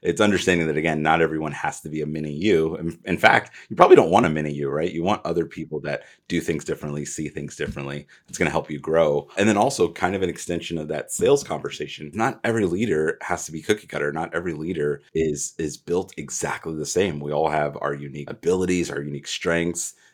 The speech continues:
things that we focus on, things that are important to us, our, you know, obviously our, our, our amazing different backgrounds and stuff like that. So really understanding that it's okay as a leader to be that authentic person like you're talking about. And it's okay. The words that I love to use is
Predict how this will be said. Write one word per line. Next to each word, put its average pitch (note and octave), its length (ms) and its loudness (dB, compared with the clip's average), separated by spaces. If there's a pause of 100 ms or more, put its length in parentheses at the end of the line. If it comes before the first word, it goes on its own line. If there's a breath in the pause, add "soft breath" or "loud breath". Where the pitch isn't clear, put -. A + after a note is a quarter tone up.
things E2+ 200 -2
that D2+ 140 -6
we C#2+ 100 -8
focus - 320 0
on, E2+ 160 -2
things D#2+ 180 -8
that D2+ 100 -4
are B1+ 80 -4
important F#2 400 -4
to F2 160 2
us, E2 280 -2 (320 loud breath)
our, D2 320 -4
you D2 80 -8
know, C#2+ 100 -6
obviously C#2 340 -6
our, A1+ 180 -6
our, B1+ 300 -6
our C2 140 -2
amazing C#2+ 360 -10
different C#2+ 260 -14
backgrounds E2 680 0
and E2 100 -8
stuff E2+ 140 -6
like E2 120 -10
that. E2+ 200 0
So - 240 0 (240 loud breath)
really C#3+ 400 2
understanding F#2 680 -2
that D2+ 260 -6
it's F2+ 280 -6
okay F#2 600 4
as D2+ 180 -4
a D#2+ 40 -6
leader D#2 260 -2
to E2+ 240 -8
be D#2+ 600 -4
that E2+ 240 0
authentic D2+ 580 -2
person D2 340 -6
like C#2+ 200 -10
you're D2 80 -6
talking D#2 320 -2
about. A#2 340 0
And F#2+ 100 0
it's F#2 280 -4
okay. E2+ 680 4
The - 160 -4
words F2 280 2
that D#2 100 0
I F#2 160 4
love D2 240 0
to D#2 100 -12
use D2 180 -6
is C#2+ 140 -16